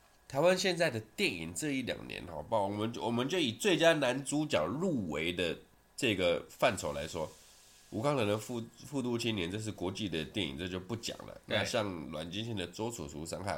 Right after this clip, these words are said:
Speaker 1: 我有去电影院看的，我相当的喜欢这部片。
Speaker 2: 嗯。
Speaker 1: 因为他做出了，呃，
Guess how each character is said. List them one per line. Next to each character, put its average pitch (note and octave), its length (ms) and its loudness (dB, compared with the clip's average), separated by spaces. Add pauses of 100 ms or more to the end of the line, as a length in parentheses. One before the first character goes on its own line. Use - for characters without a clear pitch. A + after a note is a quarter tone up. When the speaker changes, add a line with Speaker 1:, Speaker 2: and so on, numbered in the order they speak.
Speaker 1:
我 F2+ 120 -4
有 G2 80 -2
去 - 120 -8
电 F#2+ 180 -6
影 D#2+ 60 -10
院 D#2+ 160 -8
看 D#2+ 140 -8
的， C2 80 -10
我 C#2 240 -8 (300)
相 F3 440 0
当 E3 240 0
的 A#2 220 0 (160)
喜 - 240 0
欢 G#2 160 0
这 A2 140 0
部 G2 120 -4
片。 F#2 220 -4 (160)
Speaker 2:
嗯。 A#2 240 -8 (160)
Speaker 1:
因 G3 140 -6
为 G#3 100 4
他 G3 200 -2 (120)
做 F#3 320 4
出 D3 300 2
了， A#2+ 460 4
呃， A2 520 8